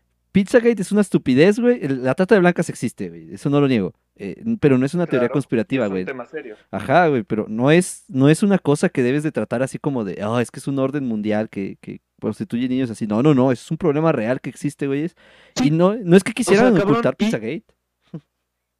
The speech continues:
Speaker 3: Sí, definitivamente. El, el, el pedo es que quitarle como esa agencia a, a los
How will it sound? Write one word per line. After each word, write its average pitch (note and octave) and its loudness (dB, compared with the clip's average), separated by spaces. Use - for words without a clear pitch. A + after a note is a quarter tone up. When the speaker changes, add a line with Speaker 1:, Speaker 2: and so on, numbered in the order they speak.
Speaker 3:
Sí, D#3 -2
definitivamente. D3+ -4
El, F#3+ -4
el, F#3+ -2
el D#3+ -2
pedo D4 -2
es C4 -4
que C#4 -2
quitarle F#3+ -4
como G#3 -4
esa G3+ -2
agencia G#3 -4
a, C#3 -2
a C3+ -4
los C#3 -2